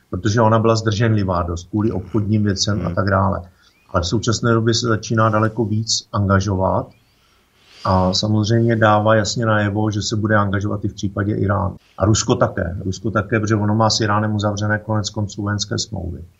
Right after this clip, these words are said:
Speaker 2: Čína taky.
Speaker 1: Takže, prosím, Čína také.
Speaker 2: Ano.
Speaker 1: A tak tady v tomhle případě by mohlo opravdu velmi rychle dojít k eskalaci toho konfliktu,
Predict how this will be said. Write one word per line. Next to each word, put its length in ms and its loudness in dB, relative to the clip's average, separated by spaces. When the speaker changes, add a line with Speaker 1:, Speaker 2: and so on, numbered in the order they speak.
Speaker 2:
Čína 300 4
taky. 340 -2
Speaker 1:
Takže, 360 0
prosím, 340 0
Čína 240 2
také. 360 -2
Speaker 2:
Ano. 260 -2
Speaker 1:
A 260 2
tak 140 0
tady 180 4
v 80 -4
tomhle 320 2
případě 600 2
by 140 0
mohlo 600 2
opravdu 920 -2
velmi 280 4
rychle 340 0
dojít 360 0
k 60 -8
eskalaci 460 -2
toho 180 -4
konfliktu, 840 0